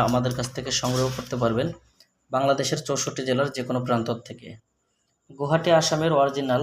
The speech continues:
শয়তানের বাইবেল, যেটা প্রাচীন দিনের শয়তানের নিজের হাতের লেখা বই সংস্কার করা।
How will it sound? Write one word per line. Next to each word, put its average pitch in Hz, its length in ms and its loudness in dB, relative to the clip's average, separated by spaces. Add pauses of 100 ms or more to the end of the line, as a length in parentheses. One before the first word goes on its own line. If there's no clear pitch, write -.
শয়তানের 135 580 -4
বাইবেল, 123 380 0 (580)
যেটা 135 120 -4
প্রাচীন 135 460 0
দিনের 135 320 0
শয়তানের 131 460 0
নিজের 127 300 -2
হাতের 123 260 -2
লেখা 127 260 -2
বই 123 220 0 (560)
সংস্কার 131 480 -4
করা। 120 220 2